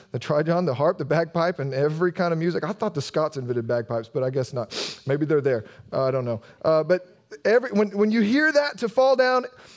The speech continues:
uh, uh, when you hear that, you fall down and worship the image that I've made, well and good. He says, "Okay, so guys, I don't know what you were doing. I'll give you another shot." We're gonna play this, <laughs> we're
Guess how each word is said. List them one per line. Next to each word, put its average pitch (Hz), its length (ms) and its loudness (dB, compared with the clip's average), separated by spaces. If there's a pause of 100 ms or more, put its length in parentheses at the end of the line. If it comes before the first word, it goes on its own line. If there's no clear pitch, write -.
(340)
uh, - 80 -4 (120)
uh, 170 60 -4 (320)
when 170 120 0
you 190 60 4
hear 214 140 4
that, 143 340 2
you 151 60 -8
fall 175 220 2
down 175 200 2
and 160 100 0
worship 160 280 0
the 175 120 0
image 143 200 0
that 147 100 2
I've 151 100 2
made, 113 320 -2 (560)
well 120 220 0
and 113 100 -6
good. 104 200 -4 (240)
He - 40 -20
says, 151 160 -2
"Okay, 151 220 -2 (220)
so 196 260 2 (100)
guys, 208 280 0 (1000)
I 208 60 4
don't 247 100 4
know 240 60 4
what 226 160 4
you 214 60 0
were 208 60 0
doing. 208 300 2 (480)
I'll 160 60 -4
give 202 120 2
you 214 40 2
another 190 180 4
shot." 156 360 0 (340)
We're 180 100 2
gonna 202 80 0
play 240 200 4
this, 214 240 2 (260)
<laughs> - 260 -20
we're 185 140 -2